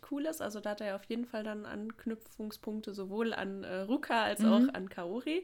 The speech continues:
Speaker 2: Mhm.
Speaker 1: Das ist ja dann interessant, ähm, was da noch so zustande kommt dann. Und, ähm, ich hab ja schon öfter Bilder von ihm gesehen und das fand ich mal ganz witzig. Der hat mich nämlich an jem-, an einen Streamer erinnert,
Speaker 2: Mhm.
Speaker 1: den ich ab und zu gucke. Und, äh, ich find, der sieht auch ganz gut aus.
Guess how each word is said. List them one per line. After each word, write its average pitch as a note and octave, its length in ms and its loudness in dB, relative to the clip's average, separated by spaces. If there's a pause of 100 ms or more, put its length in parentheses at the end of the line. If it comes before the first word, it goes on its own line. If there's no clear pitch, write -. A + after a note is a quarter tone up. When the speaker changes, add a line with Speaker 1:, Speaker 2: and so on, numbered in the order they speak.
Speaker 2:
Mhm. F#3+ 280 0
Speaker 1:
Das G#3+ 120 -2
ist - 40 -8
ja G#3+ 80 -6
dann G#3 120 -2
interessant, G#3+ 680 -6
ähm, A3 300 -6
was A3+ 140 -12
da G#3 120 -6
noch A#3 140 -4
so A#3+ 120 -10
zustande A3+ 520 -6
kommt A#3 380 -8
dann. B3 260 -6 (720)
Und, G#3 540 -2
ähm, G3+ 380 -4
ich - 140 -6
hab A3 100 0
ja A3+ 60 2
schon - 160 0
öfter G3 220 0
Bilder B3 260 2
von F#3 160 -4
ihm F#3+ 140 -2
gesehen F#3+ 300 -6
und G3+ 80 -6
das F#3+ 140 -8
fand G3 140 -6
ich - 80 -12
mal F#3 100 -6
ganz F#3 160 -6
witzig. G3+ 240 -8
Der E3+ 80 -2
hat - 80 -8
mich G#3 140 -8
nämlich G3 240 -4
an F#3 120 -2
jem-, F#3 200 -4
an F#3 160 -2
einen F3 180 -6
Streamer A#3 380 2
erinnert, - 360 -6
Speaker 2:
Mhm. E3+ 360 4
Speaker 1:
den F3 120 2
ich G#3+ 140 6
ab - 120 2
und F3+ 100 -6
zu - 120 -14
gucke. - 400 -12
Und, F#3 260 -10
äh, E3+ 180 -10
ich F#3 80 -12
find, B3+ 140 2
der E4 100 2
sieht A3+ 140 -2
auch - 100 -4
ganz G3+ 200 -6
gut G3 180 -10
aus. - 300 -12